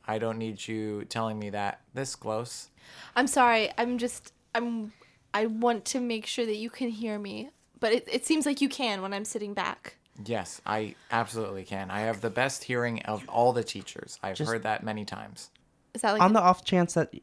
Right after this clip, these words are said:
Speaker 3: I, I get two thousand hours, would, would I get two awards?
Speaker 1: Well, um,
Speaker 3: Is that
Speaker 1: n-,
Speaker 3: possible?
Speaker 1: um, no. Matt, you do have, uh, five more hours total than Lindsay here.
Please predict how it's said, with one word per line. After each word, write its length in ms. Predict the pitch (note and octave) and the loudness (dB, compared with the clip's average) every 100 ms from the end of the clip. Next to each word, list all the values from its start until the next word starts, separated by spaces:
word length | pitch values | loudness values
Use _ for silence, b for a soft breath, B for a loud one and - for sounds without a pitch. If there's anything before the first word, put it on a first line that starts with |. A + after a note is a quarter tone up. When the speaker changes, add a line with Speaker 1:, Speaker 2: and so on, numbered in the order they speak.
| - | 0
Speaker 3:
I, 180 | C#3 C3+ - | 2 2 0
I 140 | B2 A2+ - | -2 -2 -4
get 260 | - A2+ G#2 _ _ - | 0 0 0 _ _ 0
two 160 | C3 | 2
thousand 320 | C3 D3+ D#3 F3 | 6 4 4 2
hours, 600 | F3+ F3 F#3 - - - - _ _ _ _ - | 4 4 0 -4 -12 -14 -20 _ _ _ _ 0
would, 240 | C3 A#2+ | 0 2
would 80 | A#2+ | 4
I 100 | B2 | 4
get 240 | B2+ B2 - _ | 4 0 -4 _
two 580 | - D3+ D#3+ F3 F#3+ F3 | 0 4 4 4 2 0
awards? 920 | F#3 F3+ F3+ F#3+ G3 G3 G3+ - - - _ b b b b b b _ | 0 0 2 4 2 -2 -10 -10 -10 -14 _ b b b b b b _
Speaker 1:
Well, 580 | A#2 B2 C#3+ C#3+ C#3 C3+ - | 2 8 10 10 8 4 4
um, 560 | A2 A2+ A2+ A2 A2 - | 6 8 8 6 2 -2
Speaker 3:
Is 120 | A#2 | 4
that 160 | C3 | 4
Speaker 1:
n-, 40 | B2 | 4
Speaker 3:
possible? 600 | D3 D3+ F3 E3+ F3+ F3 _ | 0 0 -6 -6 -6 -8 _
Speaker 1:
um, 520 | A#2+ A#2 A#2 A2 A2 - - | 4 8 8 6 0 -6 -8
no. 840 | A#2 A#2+ B2+ C3 B2+ A#2+ A#2 A2+ - _ | -4 -2 0 4 6 8 6 4 -2 _
Matt, 280 | B2+ C3 B2+ | 2 4 4
you 160 | B2+ B2 | 2 0
do 240 | C3+ D3+ | 2 2
have, 500 | D3 B2+ B2 A#2+ A2 | 4 4 4 2 0
uh, 160 | A#2 G#2 | 0 0
five 400 | - B2 A#2+ A2+ | 6 6 6 2
more 260 | A#2+ A2+ | 2 4
hours 460 | G#2+ G#2+ G#2 G#2 G2 | 4 4 2 -2 -4
total 320 | - A2+ G#2 | 0 2 2
than 240 | F#2+ G#2 G#2 | -4 -4 -2
Lindsay 420 | A#2 A#2 G#2 G2 | 0 0 -2 -4
here. 340 | F#2+ G2 G2 | -2 -4 -6